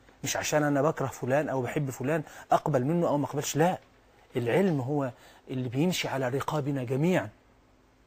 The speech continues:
نزل القرآن الكريم في مكة المكرمة وقرئ بمصر وكتب بالشام.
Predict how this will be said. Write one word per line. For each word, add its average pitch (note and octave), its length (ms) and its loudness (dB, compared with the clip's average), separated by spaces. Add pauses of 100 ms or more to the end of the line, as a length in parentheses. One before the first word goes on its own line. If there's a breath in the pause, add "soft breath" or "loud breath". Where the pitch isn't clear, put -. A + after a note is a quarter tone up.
(480)
نزل D3+ 300 4
القرآن C#3 520 -2
الكريم E3 420 2 (360 soft breath)
في B2 260 -6
مكة D#3+ 480 0
المكرمة A#2+ 640 -4 (840 soft breath)
وقرئ D#3+ 640 2
بمصر - 1000 -6 (1400)
وكتب C#3+ 420 0
بالشام. A#2 580 -2